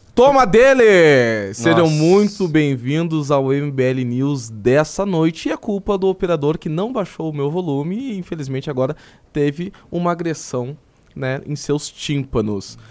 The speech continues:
Speaker 1: Sejam muito bem-vindos ao M B L News dessa noite, que eu tenho a honra de dividir aqui com o meu nobre e ilustre amigo Ian Garcês, sob a operação de Junito da Galera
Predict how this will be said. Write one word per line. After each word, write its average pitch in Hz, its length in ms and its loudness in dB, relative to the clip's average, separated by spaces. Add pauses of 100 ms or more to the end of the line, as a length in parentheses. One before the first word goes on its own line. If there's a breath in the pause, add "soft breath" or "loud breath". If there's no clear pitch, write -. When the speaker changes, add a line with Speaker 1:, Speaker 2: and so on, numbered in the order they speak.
(200 soft breath)
Speaker 1:
Sejam 196 220 2
muito 220 160 4
bem-vindos 214 320 4
ao 214 80 6
M 202 140 4
B 196 60 0
L 196 180 2
News 190 280 0
dessa 175 360 2
noite, 247 260 2
que - 60 -6
eu 220 40 -6
tenho 233 300 -2
a 220 80 2
honra 208 640 0
de 151 100 -10
dividir 143 400 -4
aqui 151 320 -4 (420 soft breath)
com 131 200 -4
o 120 40 -4
meu 120 240 -2
nobre 117 460 -2
e 110 40 0
ilustre 117 440 -4
amigo 113 420 -2
Ian 107 280 0
Garcês, 151 640 -2
sob 247 420 2
a 254 60 2
operação 175 680 -2
de 135 140 -10
Junito 180 380 -4
da 208 80 0
Galera 247 420 2